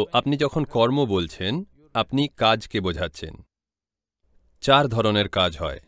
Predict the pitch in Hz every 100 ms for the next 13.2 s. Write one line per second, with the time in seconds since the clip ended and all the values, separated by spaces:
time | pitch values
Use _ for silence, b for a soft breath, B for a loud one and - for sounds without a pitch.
0 | _ _ _ _ - 131 135 113 101 95
1 | 85 - 95 147 - - 98 92 87 107
2 | 104 - 160 107 110 123 113 113 - 87
3 | - - - - _ _ _ _ _ _
4 | _ _ _ _ _ _ - 110 - 95
5 | 87 95 92 107 123 113 117 117 - 131
6 | 143 - - 90 92 90 - 120 131 135
7 | _ _ _ _ - 104 104 101 104 135
8 | 85 - 98 101 92 82 - 107 - 90
9 | 87 95 113 - 113 113 123 _ _ _
10 | 101 101 98 - 92 104 120 107 - 120
11 | 120 120 - 120 95 98 113 117 120 127
12 | - b b b - - 113 - 139 143
13 | -